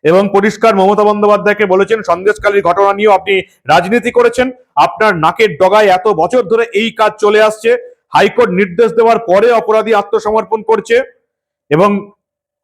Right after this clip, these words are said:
কেন্দ্রীয় স্বরাষ্ট্রমন্ত্রী অমিত শাহ এটা বলেছেন যে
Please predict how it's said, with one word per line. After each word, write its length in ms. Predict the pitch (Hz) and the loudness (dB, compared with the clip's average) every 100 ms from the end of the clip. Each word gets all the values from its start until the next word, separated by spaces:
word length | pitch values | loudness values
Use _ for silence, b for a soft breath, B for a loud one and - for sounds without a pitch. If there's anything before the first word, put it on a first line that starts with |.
| _ _ | _ _
কেন্দ্রীয় 300 | 185 202 214 | 0 2 2
স্বরাষ্ট্রমন্ত্রী 600 | 214 202 202 214 208 214 | 2 0 0 -2 0 0
অমিত 240 | 190 208 | 0 0
শাহ 140 | 208 196 | 0 0
এটা 180 | 202 | 2
বলেছেন 480 | 180 180 208 220 196 | 0 0 0 -2 -2
যে 460 | 147 190 240 - | 0 2 2 -2